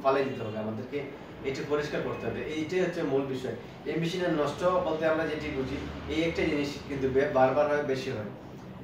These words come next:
আমরা এই জিনিসটি, আহ, জানলাম যে যখন photocopy আমি পরিমাণ দিচ্ছি, আপনারা হয়তোবা এক হাজার অথবা দেড় হাজার photocopy করবেন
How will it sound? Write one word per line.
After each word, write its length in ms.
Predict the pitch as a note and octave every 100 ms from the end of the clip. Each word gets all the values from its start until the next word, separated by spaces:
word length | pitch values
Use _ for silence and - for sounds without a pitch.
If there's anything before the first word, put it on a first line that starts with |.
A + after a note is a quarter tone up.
| -
আমরা 220 | C3 D#3
এই 320 | D#3+ D3+ D#3
জিনিসটি, 400 | D3 D3 D3 D3+
আহ, 760 | D3 - - - - B2 B2 B2+
জানলাম 400 | C3+ C3+ C3 B2 A#2+
যে 300 | B2+ B2+ B2+ - - -
যখন 300 | C#3 C#3+ E3 D#3 - - -
photocopy 600 | C#3 D3+ D#3 D#3 D#3+ - - - -
আমি 340 | B2+ C#3+ C3+ B2+ - -
পরিমাণ 360 | D3 E3 F3 E3
দিচ্ছি, 260 | D3+ - C#3+
আপনারা 260 | C#3 C3+
হয়তোবা 460 | C3 C3+ D3+ D3+ D3+ - - - -
এক 200 | G3+ G3
হাজার 240 | E3+ E3
অথবা 220 | D#3 D#3+ D#3
দেড় 160 | D3
হাজার 180 | D#3+ E3
photocopy 360 | D3 C#3 C#3 C#3+
করবেন 280 | C3 B2 C3